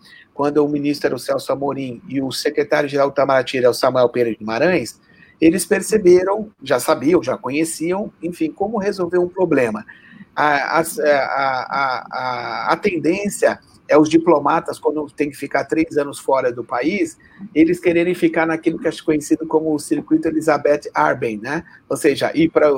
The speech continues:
ir pro, pra Washington, ir para Paris, pra Berlim, é, é, para Londres, ou seja, esse circuito, ok. E outras embaixadas também tão importantes quanto,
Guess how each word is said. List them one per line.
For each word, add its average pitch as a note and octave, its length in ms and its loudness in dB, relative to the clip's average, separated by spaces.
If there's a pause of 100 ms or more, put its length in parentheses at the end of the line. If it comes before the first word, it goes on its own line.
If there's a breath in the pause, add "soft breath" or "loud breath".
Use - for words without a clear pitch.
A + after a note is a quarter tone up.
(160)
ir D#3 220 6
pro, C3+ 320 -2
pra C#3+ 180 0
Washington, D#3+ 800 2
ir D3 200 -2
para C3+ 340 -2
Paris, D#3 720 -2
pra C3 220 2
Berlim, D#3 760 2 (380 soft breath)
é, C3 560 0
é, B2+ 40 2
para C3 340 6
Londres, D#3 840 4 (220 soft breath)
ou D#3+ 140 4
seja, C#3+ 500 0
esse F3+ 300 2
circuito, F#3+ 720 -4 (420 loud breath)
ok. D#3+ 560 2
E F#3 200 -2
outras G#3 420 0
embaixadas D3+ 720 2
também C#3 200 -4
tão D#3 220 -2
importantes C3+ 500 -4
quanto, G3+ 440 0